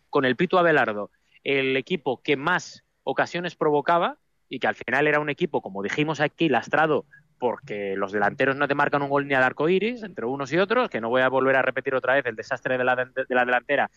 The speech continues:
a nivel de planificación deportiva este año, pero es que has pasado a ser el que más ocasiones crea-, creaba a no provocar ninguna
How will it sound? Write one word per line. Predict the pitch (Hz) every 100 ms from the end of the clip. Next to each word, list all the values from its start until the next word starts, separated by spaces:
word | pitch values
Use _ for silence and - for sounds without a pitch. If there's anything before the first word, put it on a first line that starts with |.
| _ _
a | 127
nivel | 123 123
de | 135
planificación | 147 143 139 139 131 135
deportiva | 127 127 135
este | 127 160
año, | 165 214 - _ _ _ _ _
pero | 120
es | -
que |
has | 151
pasado | 143 165
a | 160
ser | 196 143 -
el | 135
que | - 120
más | 165 170 - _ _ _ _
ocasiones | 123 123 - 156 170 - -
crea-, | 175 190 185
creaba | - 175 190 240 -
a | 147
no | 143 180 233 190 _ _ _ _
provocar | 165 165 156 160
ninguna | 165 160 160 151 147